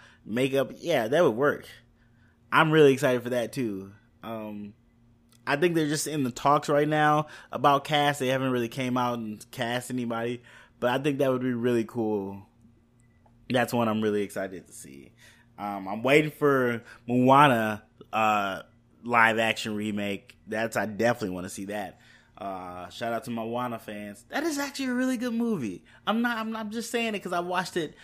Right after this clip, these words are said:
almost a hundred and twenty times 'cause my daughter loves it. It's actually a really good movie.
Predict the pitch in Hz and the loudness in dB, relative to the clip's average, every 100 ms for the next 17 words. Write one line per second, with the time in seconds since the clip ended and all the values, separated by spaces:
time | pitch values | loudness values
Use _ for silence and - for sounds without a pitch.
0 | - - 156 175 160 170 185 170 170 170 | -20 -8 -4 -2 -2 -2 -2 -2 -4 -4
1 | 175 165 185 190 165 151 151 151 160 151 | -6 -6 -4 -2 -2 -4 -6 -4 -2 -2
2 | 151 190 147 147 147 - _ _ _ 208 | -2 -4 -2 -6 -6 -20 _ _ _ -8
3 | 226 233 - 202 202 202 196 196 202 202 | -6 -6 -6 -6 -4 -4 -4 -6 -6 -6
4 | 180 151 | -8 -12